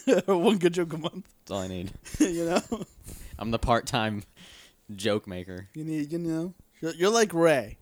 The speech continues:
Speaker 1: You're like Ray. There's once in a while, once in a blue moon, you, he'll say something. I'll be like,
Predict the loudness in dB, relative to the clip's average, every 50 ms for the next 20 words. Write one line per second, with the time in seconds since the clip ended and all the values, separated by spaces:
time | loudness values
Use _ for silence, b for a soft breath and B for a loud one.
0 | -8 -2 0 2 2 2 4 4 4 4 4 2 -2 -4 0 0 0 0 0 0
1 | 0 0 2 2 2 0 2 4 6 8 8 8 6 4 2 0 -2 -2 -2 -4
2 | -8 -8 -2 0 0 2 2 0 -2 -2 -2 -4 -6 -10 -12 b b b b b
3 | b b b b _ -12 -8 -8 -6 -4 0 0 0 0 2 0 0 0 -2 -4
4 | -6 -8 -6 -6 -8 -8 -8 -10 -14 -16